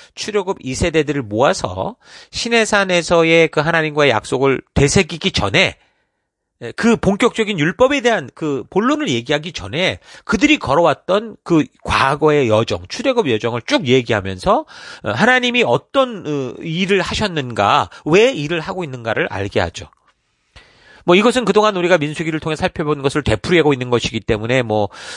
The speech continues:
어, 내용은 오히려 뭐 다시 한번 출애굽기와 민수기를 복습하는 것처럼 그 사건들에 대한,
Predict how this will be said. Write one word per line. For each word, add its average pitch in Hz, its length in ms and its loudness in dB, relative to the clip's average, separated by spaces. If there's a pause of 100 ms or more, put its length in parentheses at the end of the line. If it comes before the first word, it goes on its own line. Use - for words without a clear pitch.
(140)
어, 101 120 -2
내용은 139 580 0
오히려 151 360 4
뭐 127 140 -2
다시 127 240 0
한번 156 280 0
출애굽기와 151 800 0
민수기를 127 480 -4
복습하는 139 640 -4
것처럼 175 420 2 (480)
그 120 80 -4
사건들에 147 540 0
대한, 123 320 2